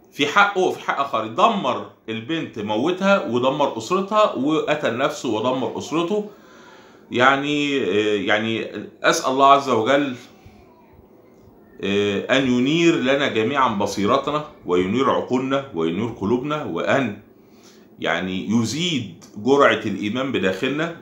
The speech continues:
اللي احنا نؤمن بربنا سبحانه وتعالى، ونؤمن بالقدر، ونؤمن بأن ربنا سبحانه وتعالى لا يمكن يعمل حاجة عشان خاطر تضرنا، ولكن كل ما يفعله الله سبحانه وتعالى لنا من أجل منفعتنا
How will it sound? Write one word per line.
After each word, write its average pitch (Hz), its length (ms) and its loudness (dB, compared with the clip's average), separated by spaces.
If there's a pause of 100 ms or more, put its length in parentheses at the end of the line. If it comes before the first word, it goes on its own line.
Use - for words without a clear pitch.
اللي 92 160 -4
احنا 101 180 -4
نؤمن 92 880 0
بربنا 110 920 -2
سبحانه 104 240 -4
وتعالى، 123 380 4
ونؤمن 95 600 -2
بالقدر، 135 1040 0
ونؤمن 101 540 -2
بأن 117 720 -2
ربنا 104 260 0
سبحانه 123 220 0
وتعالى 123 220 2
لا 113 160 2
يمكن 104 340 -4
يعمل 113 400 -4
حاجة 127 480 0 (260)
عشان 113 320 0
خاطر 117 500 2 (300)
تضرنا، 107 480 0
ولكن 117 400 0
كل 127 440 0
ما 123 160 2
يفعله 110 400 2
الله 98 220 0
سبحانه 113 320 -4
وتعالى 110 420 2
لنا 139 200 -4 (260)
من 95 260 -4
أجل 110 340 -2
منفعتنا 113 840 0